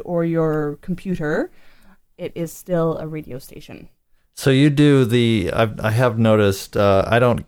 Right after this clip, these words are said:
Speaker 2: listen a whole lot, but I have listened to a few shows. You do the, the regular, uh, station I D at the top and bottom of the hour, more or less within the usual, uh,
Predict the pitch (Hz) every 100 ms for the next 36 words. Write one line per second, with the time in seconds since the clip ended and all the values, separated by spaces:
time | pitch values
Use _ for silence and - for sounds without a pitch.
0 | _ 123 117 - 104 90 95 110 107 87
1 | 85 - 92 92 101 92 85 95 - 92
2 | 95 - 101 - 110 104 110 104 113 107
3 | 98 104 95 - _ _ _ - 104 101
4 | 104 98 95 98 92 92 87 87 - 98
5 | 95 98 92 90 85 90 87 87 - 90
6 | - 87 - 90 87 85 80 85 87 85
7 | 87 85 85 85 85 - - 104 90 87
8 | 85 87 85 - 87 90 87 87 90 90
9 | 87 87 82 82 85